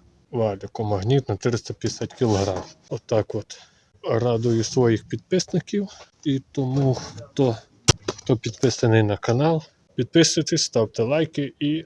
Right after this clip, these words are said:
будете теж отримати приємні презенти, я вам обіцяю. Цей презент доволі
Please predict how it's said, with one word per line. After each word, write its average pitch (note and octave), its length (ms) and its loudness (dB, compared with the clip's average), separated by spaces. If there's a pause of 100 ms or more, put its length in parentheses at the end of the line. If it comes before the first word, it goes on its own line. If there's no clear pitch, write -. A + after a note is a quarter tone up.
(120)
будете B2 460 0
теж B2 240 2
отримати A#2+ 580 4
приємні G#2+ 560 4
презенти, G2+ 560 -2
я G#2 100 4
вам A#2 180 4
обіцяю. G#2+ 500 -2 (580)
Цей B2 200 -4
презент B2 500 4
доволі A#2+ 460 6